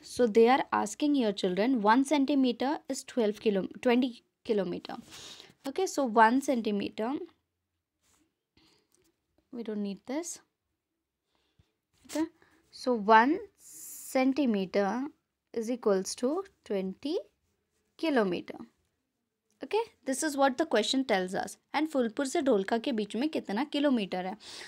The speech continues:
So फूलपुर से ढोलका के बीच में आपने स्केल से मेजर किया, स्केल से जब मेजर किया, so it was giving you answer five point five centimeter,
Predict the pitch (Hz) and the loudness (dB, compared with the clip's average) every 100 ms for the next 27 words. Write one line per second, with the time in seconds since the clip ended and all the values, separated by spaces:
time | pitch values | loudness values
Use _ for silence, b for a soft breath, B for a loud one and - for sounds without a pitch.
0 | B - 302 302 277 320 302 349 277 233 | B -8 -2 0 0 -2 -2 2 4 4
1 | 269 254 262 277 - 294 277 294 - - | 2 -2 -2 -4 -2 -2 0 -2 -2 0
2 | 247 226 214 269 262 254 240 233 254 294 | 2 4 2 0 0 0 0 0 -2 -2
3 | 311 - 208 208 247 247 226 214 220 214 | -2 -2 -2 -2 -2 0 -2 -2 -2 -2
4 | 247 262 302 - 294 - 226 226 208 208 | 0 0 -2 -2 -4 -2 -4 -4 2 4
5 | 254 262 - 220 196 196 202 226 - 190 | 4 0 -6 -2 -2 -2 0 0 0 0
6 | 190 190 - 190 285 339 B B B B | 0 -2 -2 0 0 -2 B B B B
7 | _ 233 208 196 - - 175 180 240 320 | _ 6 6 6 0 -10 -8 -4 -4 -4
8 | - 190 185 285 - - 339 262 202 - | 0 2 2 -4 -6 2 4 4 2 -2
9 | - | -8